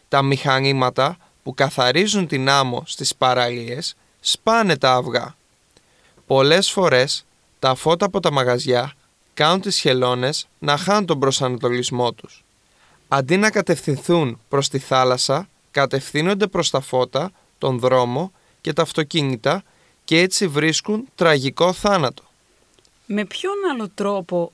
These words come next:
Speaker 2: η ανάπτυξη του τουρισμού απειλεί την καρέτα-καρέτα;
Speaker 1: Η τουριστική ανάπτυξη μιας περιοχής σημαίνει και αύξηση του πληθυσμού της. Αυτό έχει σαν αποτέλεσμα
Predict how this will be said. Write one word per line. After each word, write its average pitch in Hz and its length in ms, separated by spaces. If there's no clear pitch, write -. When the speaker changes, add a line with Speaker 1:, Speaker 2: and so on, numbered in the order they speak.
Speaker 2:
η 196 140
ανάπτυξη 190 680
του 175 120
τουρισμού 180 760
απειλεί 185 560
την 170 180
καρέτα-καρέτα; 165 1120
Speaker 1:
Η 151 120
τουριστική 139 720
ανάπτυξη 165 680
μιας 135 300
περιοχής 135 840
σημαίνει 165 560
και 147 180
αύξηση 139 600
του 170 180
πληθυσμού 160 540
της. - 360
Αυτό 147 380
έχει 208 240
σαν 185 280
αποτέλεσμα 143 840